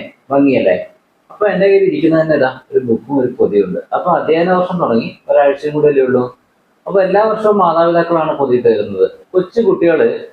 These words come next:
സ്വന്തമായിട്ട് പൊതിയിട്ട് കഴിഞ്ഞാലോ? അപ്പൊ കുട്ടികളെ സംബന്ധിച്ച് ഈ ചെറിയ ചെറിയ കാര്യങ്ങൾ സ്വന്തമായിട്ട് ചെയ്താലോ? വീട്ടിൽ നിന്ന് കാണുന്നവർക്കും ഒരു സന്തോഷമായിരിക്കും. അപ്പൊ ഇന്നത്തെ വീഡിയോ നമുക്കൊരു പുസ്തകത്തിന് പൊതിയിടാം. സിമ്പിൾ ആയിട്ടുള്ള കാര്യമാണ്, എല്ലാവർക്കും അറിയുന്ന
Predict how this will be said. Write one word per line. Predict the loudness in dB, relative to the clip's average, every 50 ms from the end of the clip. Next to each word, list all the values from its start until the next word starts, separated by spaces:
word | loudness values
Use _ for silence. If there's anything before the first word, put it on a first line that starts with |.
| _ _ _ _ _ _
സ്വന്തമായിട്ട് | -4 -2 0 0 0 0 0 0 -2 0 0
പൊതിയിട്ട് | 0 0 0 -2 0 2 2
കഴിഞ്ഞാലോ? | 2 2 2 0 0 0 0 -2 -2 -6 -14 -20 _ _ _ _ _ _ _ _ _ _ _ -20 _ -10
അപ്പൊ | -4 -2 -2 0 0
കുട്ടികളെ | -2 0 2 2 2 2 2 0 -2
സംബന്ധിച്ച് | -2 0 0 0 0 2 0 0 0 -2 -2 -2
ഈ | 0 0 2
ചെറിയ | 0 2 2 2 2
ചെറിയ | 2 2 2 2 2
കാര്യങ്ങൾ | 2 2 0 0 0 0 0 0
സ്വന്തമായിട്ട് | -2 0 2 2 2 2 2 2 4
ചെയ്താലോ? | 4 4 4 2 2 0 0 -4 -10 -14 -20 _ _ _ _ -2
വീട്ടിൽ | -2 0 2 2 2
നിന്ന് | 4 2 2 2 2
കാണുന്നവർക്കും | 0 2 2 2 2 0 0 0 -2 -4 -2 -2 -2
ഒരു | 0 0 0
സന്തോഷമായിരിക്കും. | 0 0 0 -2 0 0 0 0 0 0 0 -2 -4 -4 -6 -14 _ _ _ _ _ _ _ _ _ _ _ _ _ -4
അപ്പൊ | 0 2 2 2
ഇന്നത്തെ | 2 2 0 2 2 2 2
വീഡിയോ | 2 2 2 2 2 2
നമുക്കൊരു | 0 0 0 2 2 2 2 0 0 -4 -10 -6 -4
പുസ്തകത്തിന് | -4 -4 -2 0 0 0 0 0 -2 -2 0 0
പൊതിയിടാം. | 0 2 4 2 2 2 0 -2 -4 -6 -12 -18 _ _ _ _ _ _ _ _ _ _ _ _ _ _ _ _ _ _ _ _ _ _ _ -20 _
സിമ്പിൾ | -4 -2 0 2 2
ആയിട്ടുള്ള | 0 0 0 0 0 2 2 2
കാര്യമാണ്, | 2 2 2 0 0 0 -2 -4 -8 -10 -8
എല്ലാവർക്കും | -2 -2 0 0 2 0 0
അറിയുന്ന | 2 2 0 2 2